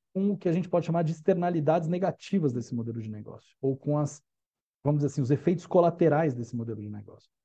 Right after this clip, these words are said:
E aí você diz o seguinte, "Beleza, você vai, você quer engajamento do seu usuário, mas você não pode ficar entregando pra ele, pelo, via sistema de recomendação,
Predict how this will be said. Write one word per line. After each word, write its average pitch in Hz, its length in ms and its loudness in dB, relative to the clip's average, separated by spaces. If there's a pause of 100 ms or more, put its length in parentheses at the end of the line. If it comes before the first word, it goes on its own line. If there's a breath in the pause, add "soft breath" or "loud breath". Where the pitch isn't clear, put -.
(280)
E 143 80 2
aí 156 80 6
você 156 140 0
diz 170 160 2
o 170 60 0
seguinte, 156 420 -2
"Beleza, 160 500 4 (680)
você 143 340 0
vai, 175 380 4 (220)
você - 140 -2
quer 180 200 -2
engajamento 180 920 2
do 170 160 -4
seu 180 200 0
usuário, 165 540 2 (460)
mas 135 120 -8
você - 80 0
não 220 140 0
pode 202 260 2
ficar 156 200 -4
entregando 143 440 2
pra 127 200 -4
ele, 147 360 0 (100)
pelo, 151 140 4 (160)
via 156 180 2
sistema 143 340 -4
de 117 60 -2
recomendação, 123 840 -4